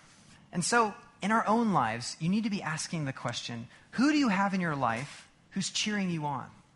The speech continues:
Who do you have in your life who's cheering you on to run the race well? And maybe secondarily, if you feel really good, you feel like you're in shape, who are you cheering on? You see, it's not just about how it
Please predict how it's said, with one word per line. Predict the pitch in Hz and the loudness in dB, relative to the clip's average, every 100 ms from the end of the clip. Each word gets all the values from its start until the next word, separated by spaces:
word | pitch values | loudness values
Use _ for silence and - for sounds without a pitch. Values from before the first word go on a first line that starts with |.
| _ _ _ _ - - - | _ _ _ _ -20 -20 -4
Who | 269 | 0
do | 302 | 2
you | 294 | 2
have | 208 202 | 0 0
in | 196 | 0
your | 190 185 | -2 -4
life | 165 170 - | -4 -6 -8
who's | 156 | -8
cheering | - - 147 139 | -6 -6 -6 -6
you | 123 127 | -6 -6
on | 110 - 104 _ - - _ - | -8 -10 -16 _ -20 -20 _ -8
to | 143 | -2
run | 143 160 | 0 0
the | 165 | 0
race | 143 127 123 - - - | 0 -2 -4 -8 -8 -6
well? | 113 107 - - - - - - - - | -2 -2 -4 -12 -20 -20 -20 -20 -16 -4
And | 165 | 0
maybe | 226 247 | 2 2
secondarily, | - 196 175 147 160 175 143 117 131 170 - _ _ - - - _ - | 2 0 0 0 2 4 2 0 -2 -6 -10 _ _ -20 -20 -20 _ -6
if | 160 | -4
you | 160 | -4
feel | - 185 | -2 -2
really | 139 147 175 151 | 0 0 2 0
good, | 123 123 110 117 | 0 -4 -4 -4
you | 147 | -6
feel | 160 | -6
like | 147 143 | -4 -4
you're | 139 127 | -6 -6
in | |
shape, | 123 - 113 117 - - _ _ _ _ _ - - _ - | -6 -6 -6 -8 -14 -20 _ _ _ _ _ -20 -20 _ -6
who | 226 | -2
are | 214 | 0
you | 165 202 175 104 135 | 0 -2 -2 -4 -8
cheering | - 123 107 104 | -6 -4 -6 -8
on? | 107 - - - _ _ _ | -14 -18 -20 -20 _ _ _
You | 170 | -4
see, | 160 233 | -2 -2
it's | 196 | 2
not | 269 302 | 2 2
just | 247 - | -2 0
about | 180 165 | 2 4
how | 143 | 4
it | 175 | 4